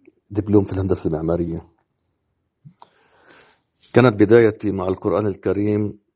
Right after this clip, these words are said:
ضمن حلقات في المسجد تقام كل يوم بعد صلاة الظهر، وكان عمري اثناشر سنة، وبإشراف إمام البلدة الشيخ علي شمس الدين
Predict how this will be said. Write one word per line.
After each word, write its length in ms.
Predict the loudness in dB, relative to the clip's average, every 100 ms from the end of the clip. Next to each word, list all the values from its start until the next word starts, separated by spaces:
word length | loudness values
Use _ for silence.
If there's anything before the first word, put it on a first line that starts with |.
| _ _ _ _ _ -12
ضمن 220 | -2 0
حلقات 640 | 0 0 0 2 0 0 -2
في 100 | -8
المسجد 540 | -4 -4 -6 -4 -4
تقام 840 | -4 -12 -6 -2 0 -2 -6 -14 _ _ _ _ _ _ _ _ _
كل 160 | -2 2
يوم 440 | 2 2 0 -4
بعد 160 | -6 -6
صلاة 280 | -4 -4 -4
الظهر، 380 | -6 -6 -8 -12 -18 _ _ _ _ _ _ _ _ _ _ -6
وكان 360 | -4 2 2 2
عمري 500 | 0 -2 0 0 -2
اثناشر 580 | -4 -14 -8 -6 -6
سنة، 340 | -6 -4 -6 -6 _ _ _ _ _ _ _ _ _ _ _ _ _ -2
وبإشراف 480 | 0 0 0 0
إمام 220 | 0 0 2
البلدة 540 | 2 0 -2 -4 -4
الشيخ 360 | -6 -4 -4 -2
علي 100 | -2
شمس 300 | -4 -8 -12
الدين 600 | -6 0 0 0 -6